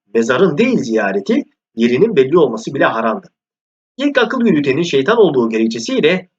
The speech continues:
aklın kullanılmasına da karşı çıkıyorlardı. Ayrıca Kur'an-ı Kerim ile hadis-i şeriflerden sonra İslam hukukunun diğer iki kaynağı olan icma, yani bir konuda alimlerin ortak kararı ve kıyası, yani yeni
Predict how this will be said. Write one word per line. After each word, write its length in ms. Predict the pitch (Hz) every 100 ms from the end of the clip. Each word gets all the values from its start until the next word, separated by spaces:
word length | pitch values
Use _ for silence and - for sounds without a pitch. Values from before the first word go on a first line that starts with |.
| _
aklın 380 | 143 143 240 240
kullanılmasına 680 | 175 156 139 127 120 196 262
da 100 | 202
karşı 320 | 131 117 -
çıkıyorlardı. 680 | - 175 135 107 101 95 95 _ _ _ _
Ayrıca 440 | 113 139 285 277
Kur'an-ı 400 | - 135 220 247
Kerim 260 | - 151 233
ile 120 | 202
hadis-i 400 | 135 113 117 196
şeriflerden 560 | - 123 117 127 120 107
sonra 560 | - 302 214 196 214 - _ _
İslam 380 | 143 - 269 285
hukukunun 580 | - 147 - 113 113 -
diğer 220 | 226 240
iki 180 | 147 208
kaynağı 320 | 165 135 131
olan 320 | 180 131 117 113
icma, 440 | 113 101 151 208 123
yani 300 | 147 202 220
bir 140 | 156
konuda 300 | 131 113 107
alimlerin 500 | 101 101 107 107 92
ortak 320 | 92 - 135
kararı 440 | 196 220 220 226 - _ -
ve 100 | 131
kıyası, 400 | - 147 131 131 113
yani 380 | 135 175 147 107
yeni 360 | 117 165 147